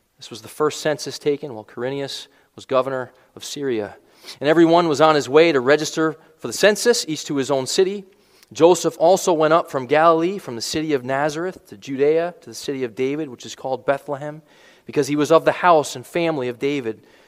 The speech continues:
in order to register along with Mary, who was engaged to him and was with child. While they were there, the days were completed for her to give birth. And she gave birth to her firstborn son. She wrapped him in cloths, laid him in a manger,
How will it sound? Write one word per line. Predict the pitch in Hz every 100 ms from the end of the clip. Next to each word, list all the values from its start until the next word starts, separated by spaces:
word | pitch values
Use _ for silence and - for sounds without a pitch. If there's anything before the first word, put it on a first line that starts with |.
| _ _
in | 131
order | 151 151
to |
register | 147 196 202 -
along | 175 156 151
with | 147 147
Mary, | 143 147 160
who | 147
was | 139 131
engaged | 135 127 143 160 -
to |
him | 120 131
and | 135 123
was | -
with | 123
child. | - - 135 127 117 - _ _ _ _ _ _ _ _ _ _ _ _ _ _ _ _ -
While | 123
they | 139
were | 131
there, | 120 143 143 127 - -
the | 113
days | 113 131 135 123 -
were | 123
completed | 117 - 147 139 113
for | -
her | 131
to | 113
give | 113 101
birth. | 127 127 120 - _ _ _ _ _ _ _ _ _ _ _ _ _ _
And | -
she | -
gave | 120 127 117
birth | 131 131 -
to | 120
her |
firstborn | 113 - 123 - 123 117
son. | 110 - 123 117 113 - _ _ _ _
She | - 117
wrapped | 120 120 -
him | 117
in | 107
cloths, | - 123 120 113 - - _ _ _ _ -
laid | 110 120
him | 113
in | 110
a |
manger, | 104 113 117 110 110